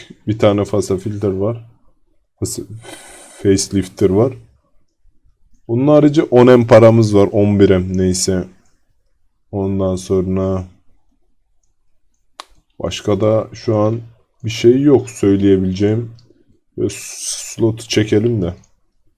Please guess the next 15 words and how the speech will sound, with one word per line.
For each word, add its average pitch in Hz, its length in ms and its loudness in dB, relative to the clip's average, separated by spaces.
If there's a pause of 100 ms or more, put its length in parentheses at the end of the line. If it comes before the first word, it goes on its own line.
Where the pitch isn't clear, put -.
(2500)
Beşli 113 1080 2 (420)
yani 117 460 2
dönebileceğimizin 117 800 4
maksimum 113 520 2
parasını 107 460 2
alıyoruz 92 340 0
şu 101 200 -10
an. 110 100 -8 (920)
Alabileceğimiz 95 1000 0 (380)
iki - 260 -2
nokta 101 300 0
üç 104 280 -4
M 92 180 -4
saat - 500 -2
başı. 87 340 -8